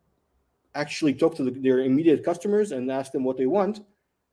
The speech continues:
and build that thing, right? The, the, the decision loop for internal tools are obviously, is mu-, obviously much shorter than, you know, for Grafana to go and learn what the market needs and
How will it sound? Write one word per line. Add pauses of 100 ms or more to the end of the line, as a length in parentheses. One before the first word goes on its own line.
(140)
and
build
that
thing,
right?
The,
the,
the (180)
decision
loop (640)
for
internal
tools
are
obviously,
is
mu-,
obviously
much
shorter
than,
you
know, (420)
for
Grafana
to
go
and
learn
what
the
market
needs
and